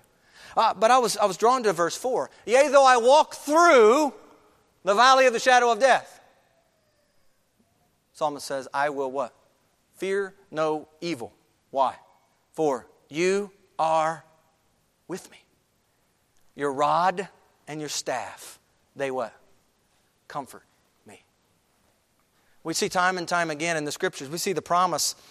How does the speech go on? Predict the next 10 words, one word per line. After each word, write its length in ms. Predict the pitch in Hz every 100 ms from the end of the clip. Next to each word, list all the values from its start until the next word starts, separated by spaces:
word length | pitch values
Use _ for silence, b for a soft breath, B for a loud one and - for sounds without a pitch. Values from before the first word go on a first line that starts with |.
| b
in 100 | 160
Hebrews 340 | 156 156 156
thirteen 400 | - 165 - 151
five, 380 | 139 170 165 135
"Never 260 | 147 165 175
will 220 | 165 160
I 80 | 151
leave 260 | 147 170
you 200 | 160 170 165 b b
nor 480 | 147 156 156 160